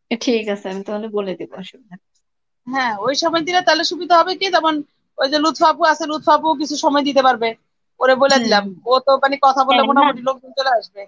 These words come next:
Speaker 2: আমরা
Speaker 1: না,
Speaker 2: একটু
Speaker 1: লুৎফা
Speaker 2: ফ্রি
Speaker 1: আপুর
Speaker 2: হয়ে
Speaker 1: সাথে
Speaker 2: নামাজ
Speaker 1: আমার
Speaker 2: পড়া, গোসল করে, নামাজ পড়া, তারপরে যেমন আমরা ঢুকলাম, ও চলে গেল ঘুমাইতে।
Speaker 1: না, না, লুৎফা আপুর সাথে আমার
Speaker 2: লুৎফা আপু
Speaker 1: কথা
Speaker 2: ঘুমায়।
Speaker 1: হয়েছে।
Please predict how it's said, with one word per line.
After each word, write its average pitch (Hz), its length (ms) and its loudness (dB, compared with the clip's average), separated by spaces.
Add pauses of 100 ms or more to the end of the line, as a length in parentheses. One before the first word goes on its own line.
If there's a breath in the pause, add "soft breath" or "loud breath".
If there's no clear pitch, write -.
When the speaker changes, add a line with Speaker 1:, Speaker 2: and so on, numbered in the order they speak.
(380)
Speaker 2:
আমরা 247 200 0
Speaker 1:
না, 269 80 6
Speaker 2:
একটু 262 120 2
Speaker 1:
লুৎফা 277 160 -10
Speaker 2:
ফ্রি 294 120 -2
Speaker 1:
আপুর 285 60 2
Speaker 2:
হয়ে 285 120 2
Speaker 1:
সাথে 294 120 -2
Speaker 2:
নামাজ 320 160 -2
Speaker 1:
আমার 320 160 -2
Speaker 2:
পড়া, 269 220 0
গোসল 254 240 -20
করে, 262 240 -8
নামাজ 262 260 2
পড়া, 254 180 -2
তারপরে 254 260 0
যেমন 254 180 -2
আমরা 240 220 4
ঢুকলাম, 277 320 0 (440)
ও 262 60 6 (200)
চলে 285 220 2
গেল 262 180 0
ঘুমাইতে। 233 420 0 (1700)
Speaker 1:
না, 294 140 2
না, 285 160 2
লুৎফা 302 320 2
আপুর 302 200 0
সাথে 294 180 -2
আমার 359 120 0
Speaker 2:
লুৎফা 285 120 2
আপু 285 100 2
Speaker 1:
কথা 311 140 -2
Speaker 2:
ঘুমায়। 262 220 2
Speaker 1:
হয়েছে। 190 200 -16